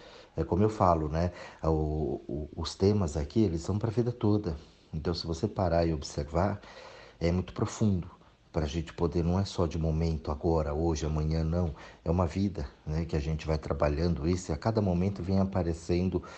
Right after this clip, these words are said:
surge o mesmo tema, mas em situações novas. E ali é a hora da gente começar a entender isso. Desapegar das coisas.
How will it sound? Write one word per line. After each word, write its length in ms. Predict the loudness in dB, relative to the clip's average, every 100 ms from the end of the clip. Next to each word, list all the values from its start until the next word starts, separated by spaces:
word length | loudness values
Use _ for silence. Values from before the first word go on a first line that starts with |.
| -16 -16 -14
surge 500 | -6 0 2 2 2
o 60 |
mesmo 480 | 4 4 4 2 -2
tema, 380 | 4 6 6 2
mas 240 | 2 0
em 80 | -2
situações 600 | -4 -4 -4 0 0 0
novas. 580 | 2 2 2 -6 -10 -14 -16 -14 -14 -4
E 160 | 2 4
ali 220 | 4 4
é 40 |
a 60 | 6
hora 160 | 4 2
da 160 | 2
gente 300 | 0 -2 -2
começar 420 | 0 0 0 0
a 60 | -2
entender 580 | 0 0 0 2 2 0
isso. 480 | -2 -8 -12 -16 -20 _ -20 -20 -20 -18 -18 -16 -6
Desapegar 800 | -2 -2 0 0 2 2 2
das 260 | 0 -2 -4
coisas. 640 | -10 -10 -10 -12 -12 -14